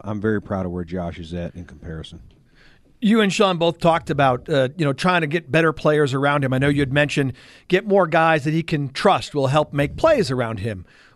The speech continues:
Speaker 2: Okay, where, how, what do you need to do to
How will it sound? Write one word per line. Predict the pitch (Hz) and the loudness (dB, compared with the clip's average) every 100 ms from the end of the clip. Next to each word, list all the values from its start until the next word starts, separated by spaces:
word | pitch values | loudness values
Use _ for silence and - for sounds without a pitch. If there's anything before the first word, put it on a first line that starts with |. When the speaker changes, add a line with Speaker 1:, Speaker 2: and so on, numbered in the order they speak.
| - | 0
Speaker 2:
Okay, | 233 - 196 208 214 - | 0 2 2 2 0 -2
where, | 135 185 208 220 | 2 4 4 2
how, | 185 202 202 208 208 | 0 0 2 4 2
what | 170 202 | 0 0
do | |
you | 214 | 2
need | 208 175 | 0 0
to | |
do | 156 190 | 0 2
to | 180 | 0